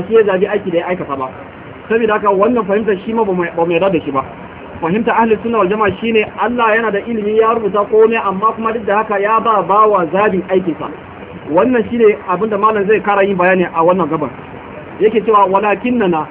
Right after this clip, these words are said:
amma kuma mu Ahli Sunna wal Jama'a, ma a zalika, duk da bayanin da ya gabata, nu'minu bi anna Allah ta'ala ja'ala lil 'abdi ikhtiyaran."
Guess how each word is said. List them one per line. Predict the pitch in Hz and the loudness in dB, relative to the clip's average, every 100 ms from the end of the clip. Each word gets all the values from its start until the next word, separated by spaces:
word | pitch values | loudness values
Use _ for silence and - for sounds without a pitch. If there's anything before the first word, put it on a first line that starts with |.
| - | -6
amma | 185 196 233 | -6 -2 -2
kuma | 233 240 240 | 0 2 4
mu | 240 240 - - - - - 233 | 4 4 0 -12 -16 -16 -14 -4
Ahli | 214 226 190 | -2 0 0
Sunna | 220 | 0
wal | 202 | 0
Jama'a, | 170 185 156 | 2 2 2
ma | 196 233 | 2 0
a | 196 | 0
zalika, | 208 214 196 | 0 0 -2
duk | 175 233 | -2 0
da | 214 | 0
bayanin | 180 185 220 202 | 0 0 0 4
da | |
ya | 196 | 4
gabata, | 196 190 208 208 196 - - - - - 156 | 4 4 2 2 -2 -4 -16 -18 -18 -14 -2
nu'minu | 240 254 240 196 | 0 0 0 0
bi | |
anna | 202 226 226 | 0 0 -2
Allah | 196 214 226 196 | 0 2 2 2
ta'ala | 190 208 226 185 160 | 0 0 0 -2 -2
ja'ala | 190 240 214 202 | 0 0 2 0
lil | 190 | 0
'abdi | 185 226 196 202 | 0 -2 0 -4
ikhtiyaran." | 233 - - 214 233 208 | -6 -8 -2 2 4 2